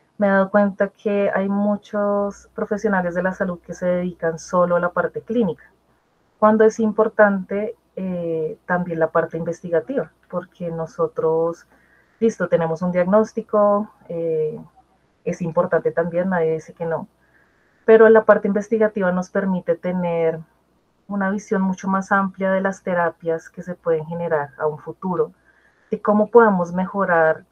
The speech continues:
eh, tanto el diagnóstico, como el tratamiento, como la terapia, como la prevención. Entonces sí es importante que las nuevas generaciones recuerden que también son científicos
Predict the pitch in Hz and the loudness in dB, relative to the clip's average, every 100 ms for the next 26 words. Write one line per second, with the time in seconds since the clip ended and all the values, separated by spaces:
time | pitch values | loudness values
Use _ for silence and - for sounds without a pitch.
0 | _ 180 170 165 160 156 151 - _ _ | _ -10 -8 -6 -4 -4 -6 -10 _ _
1 | _ 185 180 175 165 160 175 202 - 180 | _ -4 -2 -2 0 0 0 -4 -6 -16
2 | - 175 175 175 170 170 160 156 160 156 | -2 2 2 2 -2 -6 -6 -4 -2 -2
3 | 170 180 180 - 165 170 165 160 156 156 | -2 -4 -4 -6 -10 -8 -4 -2 0 0
4 | 175 - 170 170 165 156 156 - 160 151 | 0 -2 -10 -10 -6 -4 -2 0 2 2
5 | 151 147 - 175 165 185 _ _ _ _ | -4 -10 -6 -6 -6 -12 _ _ _ _
6 | _ - 196 190 220 214 214 226 220 208 | _ -8 -6 0 0 0 0 2 2 2
7 | 190 185 165 - 185 190 190 185 - - | 0 -2 -10 -8 -6 -4 -4 -4 -8 -20
8 | _ _ _ - 196 190 180 - 196 190 | _ _ _ -2 2 4 2 0 -2 0
9 | 202 190 190 170 165 165 - _ _ - | -2 -2 0 0 0 -4 -6 _ _ -10
10 | - 190 - 185 175 175 190 208 202 165 | -8 -6 -2 0 0 -4 -4 -2 -2 -2
11 | 165 156 170 165 240 220 - - - | -4 -6 -6 -6 -4 -6 -8 -20 -20